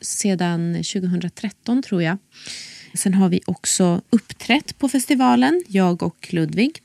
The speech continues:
vid tjugohundrafemton. Burleskpodden har också varit sponsor till Burleskfestivalen förra året.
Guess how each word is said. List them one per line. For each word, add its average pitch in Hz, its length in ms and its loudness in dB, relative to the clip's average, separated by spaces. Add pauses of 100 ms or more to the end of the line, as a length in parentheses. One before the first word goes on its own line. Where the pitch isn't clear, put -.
vid 175 460 -6
tjugohundrafemton. 175 1040 -4 (720)
Burleskpodden 185 720 -2
har 180 120 0
också 170 220 -6
varit 160 300 -6
sponsor 202 840 -2 (200)
till 240 220 0
Burleskfestivalen 220 1040 -2 (560)
förra 190 380 0
året. 185 560 -4